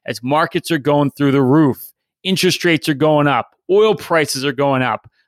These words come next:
Those quote-unquote cyclical stocks, those reopening stocks that we told you about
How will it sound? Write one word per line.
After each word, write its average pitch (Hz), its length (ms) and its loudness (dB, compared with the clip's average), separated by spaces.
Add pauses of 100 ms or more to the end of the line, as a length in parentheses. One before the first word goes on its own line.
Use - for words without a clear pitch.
Those 139 220 0
quote-unquote 175 800 0
cyclical 190 580 0
stocks, - 640 -4 (220)
those 131 180 -2
reopening 156 540 2
stocks 127 340 -4
that - 80 -6
we 127 120 -6
told 240 360 -2
you 180 80 0
about 127 360 0